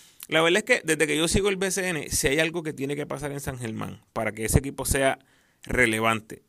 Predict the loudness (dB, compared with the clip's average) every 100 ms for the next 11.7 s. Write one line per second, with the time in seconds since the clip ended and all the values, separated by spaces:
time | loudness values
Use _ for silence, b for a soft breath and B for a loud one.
0 | 0 4 6 4 0 2 2 2 0 -2
1 | -2 -6 _ b b b b b -4 0
2 | -2 2 0 2 -2 -4 -4 -6 -8 -10
3 | -8 -10 _ _ -4 0 2 0 -4 -8
4 | -6 -8 -8 -14 -10 -4 -4 -2 0 2
5 | 2 4 4 4 0 B B B B _
6 | 2 2 4 4 4 4 0 2 0 0
7 | 0 -4 -4 -4 -4 -6 -2 -2 0 -4
8 | -4 -6 0 0 0 -6 -4 0 0 2
9 | 0 -2 -8 -6 -8 -8 -12 -12 -14 -12
10 | -12 -12 -2 -2 0 -4 -4 -4 -4 -6
11 | -8 -10 -10 -12 -18 -20 -20